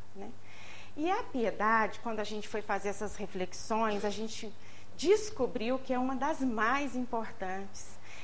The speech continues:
E eu, eu achei bacana compartilhar essa pesquisa, esse entendimento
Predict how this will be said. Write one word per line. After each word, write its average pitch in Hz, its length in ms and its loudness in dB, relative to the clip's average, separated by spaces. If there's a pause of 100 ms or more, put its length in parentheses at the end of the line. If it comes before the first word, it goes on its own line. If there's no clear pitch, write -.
E 202 100 -2
eu, 226 80 2
eu 247 180 2
achei 254 280 0
bacana 285 680 -2
compartilhar 226 880 0 (440)
essa 240 220 -2
pesquisa, 254 720 0
esse 254 180 0
entendimento 226 880 2